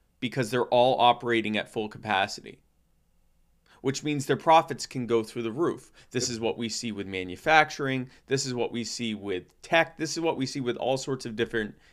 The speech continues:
Speaker 1: industries in the U S, where the government intentionally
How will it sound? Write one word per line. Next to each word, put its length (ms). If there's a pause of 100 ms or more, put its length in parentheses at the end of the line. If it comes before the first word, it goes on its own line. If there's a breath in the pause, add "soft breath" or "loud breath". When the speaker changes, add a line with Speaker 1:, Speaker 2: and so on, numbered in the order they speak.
Speaker 1:
industries 580
in 80
the 80
U 240
S, 380 (540)
where 100
the 80
government 580
intentionally 1000